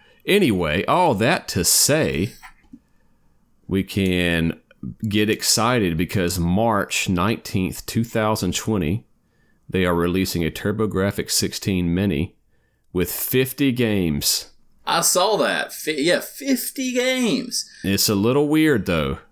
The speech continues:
Speaker 1: And it's, uh, who knows what they're doing. Okay, I'm gonna read you some of these games. I'm just gonna, so here's the deal. Of the fifty, twenty-four games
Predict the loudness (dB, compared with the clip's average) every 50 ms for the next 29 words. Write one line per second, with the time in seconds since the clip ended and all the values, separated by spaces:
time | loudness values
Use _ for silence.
0 | _ _ _ _ _ _ _ _ -6 -2 -2 0 0 0 -2 -2 -2 -4 -4 -2
1 | 0 0 2 2 2 0 0 0 0 0 0 0 2 2 2 2 2 0 -2 0
2 | 0 0 0 2 2 2 2 2 2 2 2 2 0 0 0 0 2 2 2 0
3 | 0 0 0 0 0 0 0 0 0 0 0 0 -2 -2 -2 0 0 0 0 -2
4 | -6 -12 -20 -20 -8 -2 -2 -2 0 0 0 0 2 2 0 0 -4 -8 -14 -20
5 | -20 -20 _ -20 -20 -20 -20 -20 _ _ _ _ _ _ _ _ 0 2 2 2
6 | 2 2 -2 -2 0 2 2 2 2 0 -2 -4 -4 -4 -4 -2 0 0 0 0
7 | 0 0 0 2 2 0 0 0 0 2 2 2 0 0 0 -2 -4 -6 -6